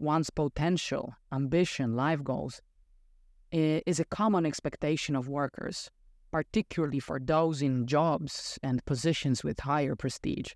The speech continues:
And lastly, the British are very keen on measuring performance and benchmarking, and relationships in the workplace are often governed by this. So try to understand the target culture.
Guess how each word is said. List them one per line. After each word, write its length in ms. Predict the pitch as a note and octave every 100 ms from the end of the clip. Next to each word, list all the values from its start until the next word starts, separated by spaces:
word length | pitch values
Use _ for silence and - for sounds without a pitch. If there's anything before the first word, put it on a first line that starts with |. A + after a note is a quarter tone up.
| _ _ _ - - - _ _ - - -
And 140 | F3 E3+
lastly, 680 | F#3 A#3 - - - - C3+ -
the 120 | E3+
British 500 | D#3 A3+ - G3+ - -
are 220 | F#3+ G#3
very 340 | D#3 E3+ D#3+ -
keen 220 | - F#3
on 240 | E3+ D#3 D#3
measuring 460 | F#3+ F#3 G3 F#3+ -
performance 760 | C#3+ - - D3 D3+ D3 C#3 -
and 180 | C3+
benchmarking, 760 | C3 C3+ - B2+ A#2+ - B2+ - - - - _ _ - - -
and 240 | D#3 D#3
relationships 840 | D3 C#3+ D#3+ C#4+ - D3 - C3 -
in 120 | B2+
the 100 | B2
workplace 520 | B2 A#2+ - C3 A#2
are 180 | - C3+
often 420 | D3 D3+ - C#3
governed 400 | B2+ D3+ D3 B2
by 180 | A2+ A#2
this. 380 | B2 - - - _ _ _ _ - _ _
So 340 | - - D#3+ E3 _ - -
try 340 | - G3 C#4+
to 160 | - D#3
understand 640 | D#3 D3 C3+ - D#3+ D#3+
the 80 | C3+
target 420 | - C3+ C3+ B2+
culture. 480 | - B2 - - E3